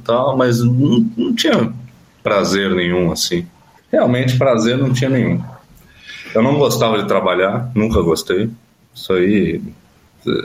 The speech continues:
eu não, eu não gostava de ter, de ser preso, sabe, em algum lugar, assim, eu não,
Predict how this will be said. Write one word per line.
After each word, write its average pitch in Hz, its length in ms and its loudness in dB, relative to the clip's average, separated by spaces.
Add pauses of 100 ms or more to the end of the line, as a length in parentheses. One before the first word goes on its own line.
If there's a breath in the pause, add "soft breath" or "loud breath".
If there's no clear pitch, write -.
(200)
eu - 100 -6
não, 101 300 0
eu 107 100 2
não 113 140 2
gostava 120 420 0
de 113 160 0
ter, 107 840 0 (680 loud breath)
de 110 80 0
ser 123 300 -2
preso, 117 420 0
sabe, 110 380 0
em 85 120 -4
algum 90 300 0
lugar, 87 640 0
assim, 80 260 -2
eu 104 100 -2
não, 101 320 2